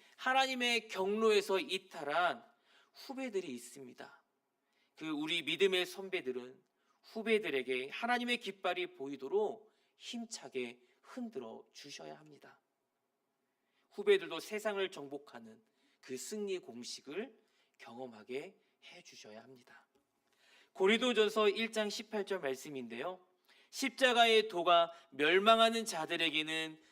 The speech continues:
미련한 것이요, 구원을 받는 우리에게는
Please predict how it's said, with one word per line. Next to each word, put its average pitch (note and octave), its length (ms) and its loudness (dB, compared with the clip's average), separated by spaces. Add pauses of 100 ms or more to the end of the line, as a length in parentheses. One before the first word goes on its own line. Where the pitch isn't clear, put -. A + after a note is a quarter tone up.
(120)
미련한 D#3 680 -2
것이요, A#2 460 -12 (400)
구원을 E3+ 420 0
받는 D3+ 320 -2
우리에게는 D3+ 680 2